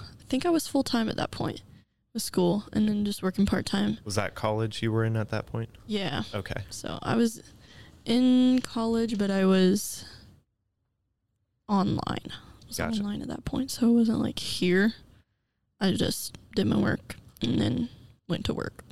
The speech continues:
Speaker 1: <laughs>
Speaker 2: Gotcha.
Speaker 1: So, yeah, uh, I kinda got into a little slump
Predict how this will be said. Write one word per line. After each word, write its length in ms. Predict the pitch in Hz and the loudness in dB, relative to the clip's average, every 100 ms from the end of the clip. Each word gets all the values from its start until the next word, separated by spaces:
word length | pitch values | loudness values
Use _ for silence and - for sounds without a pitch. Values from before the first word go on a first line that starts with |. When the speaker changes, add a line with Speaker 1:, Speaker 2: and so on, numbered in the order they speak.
| - 226 | -2 -2
Speaker 1:
<laughs> 320 | - - - | 0 -4 -10
Speaker 2:
Gotcha. 300 | - 76 - - - - - - | -10 -8 -8 -10 -14 -20 -20 -8
Speaker 1:
So, 180 | - | -2
yeah, 280 | 226 226 151 | 0 0 -2
uh, 520 | - 214 214 214 214 285 - - - - - - | -4 -4 -2 0 0 -2 -6 -20 -18 -18 -12 -8
I 60 | 254 | -6
kinda 260 | 285 302 | -2 -2
got 180 | 269 254 | -2 -2
into 180 | 254 254 | 0 0
a 80 | 233 | 0
little 200 | 233 233 | 2 0
slump 500 | - 226 208 233 | -2 -2 0 0